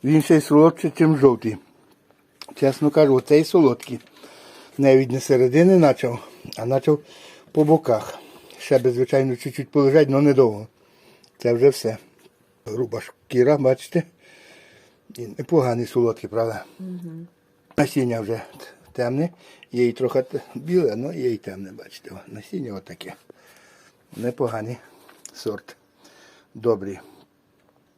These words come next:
Speaker 1: Щоб раніше тут були, просто-напросто треба Вікторію, е, на мульчу полив і накрити, е, дати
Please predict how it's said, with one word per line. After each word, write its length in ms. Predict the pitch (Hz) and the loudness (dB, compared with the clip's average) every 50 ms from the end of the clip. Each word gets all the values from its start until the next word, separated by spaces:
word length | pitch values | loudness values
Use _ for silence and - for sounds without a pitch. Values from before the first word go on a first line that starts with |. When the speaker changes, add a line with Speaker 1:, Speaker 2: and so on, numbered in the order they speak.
| _ - | _ -18
Speaker 1:
Щоб 200 | - - 156 139 | -8 -6 -2 2
раніше 380 | 127 143 139 147 143 - - 135 | 2 4 4 4 2 0 -2 -6
тут 160 | - 139 131 | -6 -6 -4
були, 260 | 127 139 151 139 123 | 0 2 2 4 2
просто-напросто 760 | 120 - 123 120 117 - 123 117 123 117 - 110 104 - 110 101 | 2 0 0 -2 -2 -2 -2 -2 -2 -2 -4 -6 -14 -12 -14 -10
треба 280 | - 117 110 104 113 | -8 -6 -6 -4 -4
Вікторію, 560 | 113 113 110 - - 143 131 120 113 110 104 101 _ _ _ - - - - - - - - - - _ _ | -4 -6 -4 0 2 2 4 2 0 -2 -6 -10 _ _ _ -20 -20 -20 -20 -20 -20 -20 -20 -20 -20 _ _
е, 200 | - 110 110 110 | -6 -4 -4 -4
на 160 | 107 110 123 123 | 0 0 2 2
мульчу 480 | 123 123 123 117 - - 139 127 123 120 - - - - - - - - - - - _ | 2 2 0 -2 0 0 2 2 0 0 -6 -16 -18 -20 -20 -20 -20 -20 -20 -20 -18 _
полив 420 | - 120 120 123 131 131 120 113 110 - _ _ _ - - - - _ _ _ _ - | -2 2 2 4 4 4 2 2 -2 -8 _ _ _ -20 -20 -20 -20 _ _ _ _ 0
і 240 | 170 165 156 143 123 - - - - | 2 4 4 2 2 -2 -8 -16 -10
накрити, 600 | - 120 120 - - 135 139 131 - - 117 110 - - - _ - _ _ _ _ - - _ _ _ _ _ - - - - - - _ _ _ | -6 -6 -6 -2 0 2 2 2 0 -4 -10 -10 -12 -18 -20 _ -20 _ _ _ _ -20 -20 _ _ _ _ _ -20 -20 -20 -20 -20 -20 _ _ _
е, 100 | - 123 | -14 -14
дати 500 | 110 113 131 123 117 - - 113 110 113 | -4 0 2 2 2 2 -2 -6 -6 -6